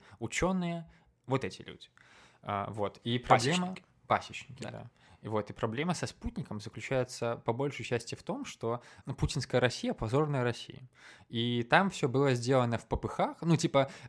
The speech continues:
Speaker 1: удивительным делом, удивительным образом, но «Спутник Ви» действительно хорошая вакцина. Об этом говорят все исследования, которые они есть. И в России, и в Турции, и в Аргентине, в общем, за рубежом. Не
Speaker 2: Да.
Speaker 1: только в аффилированных странах,
Speaker 2: Да.
Speaker 1: скажем так. Вот.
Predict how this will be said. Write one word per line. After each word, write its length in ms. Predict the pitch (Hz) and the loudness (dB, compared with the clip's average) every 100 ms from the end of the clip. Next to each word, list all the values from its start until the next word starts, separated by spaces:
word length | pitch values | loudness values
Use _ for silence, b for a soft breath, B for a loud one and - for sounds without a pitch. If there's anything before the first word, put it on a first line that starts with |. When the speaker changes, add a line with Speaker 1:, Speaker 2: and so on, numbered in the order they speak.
| - | 0
Speaker 1:
удивительным 640 | 170 143 175 180 160 135 123 | 2 4 4 2 2 2 4
делом, 380 | 170 339 247 135 | 4 4 2 0
удивительным 440 | 135 170 - 135 | 2 0 0 2
образом, 360 | 233 196 - 117 | 4 2 0 0
но 160 | 180 | 2
«Спутник 480 | - - 151 123 - | 0 -2 -6 -6 -8
Ви» 60 | 220 | -4
действительно 480 | 165 - 180 - - | -4 -4 -8 -6 -4
хорошая 320 | 139 147 123 | -2 -2 -4
вакцина. 300 | 117 - 90 | -8 -8 -2
Об 80 | 123 | 0
этом 240 | 185 143 | 0 0
говорят 260 | 113 139 - | 2 2 0
все 240 | - 165 | 0 0
исследования, 440 | 180 - 139 123 110 | 0 -2 -2 -2 -4
которые 240 | - 120 | -4 -2
они 220 | 113 110 | -2 -4
есть. 320 | 101 78 180 - | -6 -8 -8 -2
И 80 | 120 | 0
в 60 | |
России, 520 | 113 - - 226 226 220 B 135 | 2 0 -2 -2 -2 -6 B -8
и 60 | 117 | -6
в 100 | - | -4
Турции, 400 | 175 202 - 156 | -4 -4 -4 -6
и 100 | 127 | -2
в 60 | 113 | -2
Аргентине, 480 | 104 110 - 190 | -2 -4 -2 -2
в 60 | 120 | 0
общем, 220 | 147 143 | -2 0
за 120 | 123 135 | 4 4
рубежом. 480 | 135 127 120 101 | 6 4 4 2
Не 60 | 113 | 2
Speaker 2:
Да. 60 | 143 | 4
Speaker 1:
только 260 | 185 143 | 4 4
в 80 | 120 | 4
аффилированных 600 | 123 - 127 147 131 127 | 2 2 0 0 0 -2
странах, 400 | - - 87 - 117 | -4 -4 -4 -4 0
Speaker 2:
Да. 200 | 107 - | 0 0
Speaker 1:
скажем 300 | - - - | -12 -14 -16
так. 180 | - - B B B B | -20 -20 B B B B
Вот. 360 | 113 110 76 | -2 0 -2